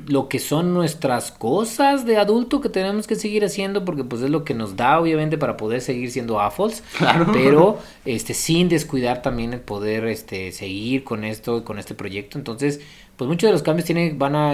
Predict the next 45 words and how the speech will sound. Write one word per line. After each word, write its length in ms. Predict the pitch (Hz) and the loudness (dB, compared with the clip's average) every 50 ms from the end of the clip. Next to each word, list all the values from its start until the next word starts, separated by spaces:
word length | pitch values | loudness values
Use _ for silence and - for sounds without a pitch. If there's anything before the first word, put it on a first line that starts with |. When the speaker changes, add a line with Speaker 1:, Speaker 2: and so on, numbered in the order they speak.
| 127 117 127 | 0 -2 -4
Speaker 1:
van 180 | 123 127 135 | -4 -4 -4
a 120 | 139 135 127 | -4 -4 -4
ser 200 | - - 127 120 | -4 -6 -6 -4
con 160 | - 127 113 | -4 -4 -6
eso, 200 | 98 - - 101 | -6 -8 -10 -12
¿no? 160 | 101 107 113 | -10 -8 -6
Es, 200 | 117 110 - - - | -6 -8 -8 -10 -12
obviamente, 480 | - - 135 170 180 160 151 151 151 151 | -8 -2 0 2 2 2 2 0 0 -2
seguirá 340 | - 135 113 110 110 123 123 | -4 -4 -4 -2 -4 -4 -4
contando 360 | - 139 - 139 131 127 120 | -4 -4 -4 -4 -4 -4 -2
piezas 280 | - 143 143 147 156 147 | -2 0 0 0 -2 -4
con 160 | - 113 110 | -6 -6 -6
un 120 | 120 127 | -6 -6
formato 360 | - 139 120 123 127 123 - | -4 -6 -4 -4 -4 -6 -6
nuevo, 340 | 113 113 117 123 143 170 175 - - - | -6 -4 -4 -2 -2 -2 -4 -4 -6 -2
Speaker 2:
Ujú. 120 | 160 147 - | 0 0 2
Speaker 1:
pero 140 | 147 131 117 | 2 0 0
con 140 | 120 127 139 | 0 0 -2
un 80 | 147 | 0
formato 440 | - 170 160 156 151 151 151 247 - | 0 0 0 2 2 0 0 -2 -4
que, 360 | - 139 131 147 170 180 - - - - - - - - - | 0 0 2 2 2 0 -4 -10 -20 -20 -20 -20 -20 -18 -12
pues, 160 | - 131 113 - | -8 -8 -6 -2
sea 580 | - 135 135 143 151 156 165 160 156 143 135 | 2 4 4 6 6 6 6 6 6 4 2
entretenido, 640 | 123 123 117 - - - 156 151 165 170 170 156 143 | 0 0 -2 -2 -2 0 0 2 4 6 6 6 6
dinámico 800 | 131 123 131 147 156 165 170 165 160 147 151 143 131 127 123 127 | 4 4 4 4 4 6 6 4 2 0 2 2 2 4 4 4
y, 400 | 127 123 120 123 123 120 120 113 - - | 2 0 0 0 -2 -2 -4 -4 -4 -4
y, 220 | 127 123 120 120 120 117 113 120 127 | -2 0 0 0 0 -2 -4 -4 -4
y 180 | 131 131 131 | -2 -2 -2
padre 380 | 131 - 143 147 160 160 165 165 | 0 4 4 6 6 6 4 2
para, 420 | 156 - 127 117 110 113 - - - - - - | 2 2 0 2 2 0 -2 -6 -16 -20 -10 -4
para 200 | 110 104 107 107 | -2 -2 0 2
todos 400 | - 170 175 170 180 190 185 160 | 2 4 4 6 4 4 2 0
y 60 | 156 | -2
que 140 | - - 113 | -4 -4 -6
se 100 | - - | -6 -6
ajuste 300 | - - 123 120 - 143 | -6 -4 -4 -4 -4 -4
también 240 | - 117 113 117 120 | -4 -4 -4 -4 -6
con 120 | - 123 | -6 -6
nuestra 220 | 117 107 - 95 92 | -6 -6 -8 -8 -10
realidad, 320 | 90 85 85 82 80 - - 175 | -8 -8 -8 -10 -10 -12 -12 -14
¿no? 60 | 196 - - - - | -16 -16 -16 -10 -2
Speaker 2:
Y, 240 | - 151 160 175 165 | -2 -2 0 0 -2
y 60 | 147 | -4
fíjate 540 | - - 170 165 202 247 247 254 247 220 - | -2 -2 -2 -2 0 -2 -2 -2 -4 -6 -4
que, 680 | - - 156 151 143 139 135 127 123 120 120 117 113 | 0 2 4 4 6 6 4 4 2 2 0 0 -2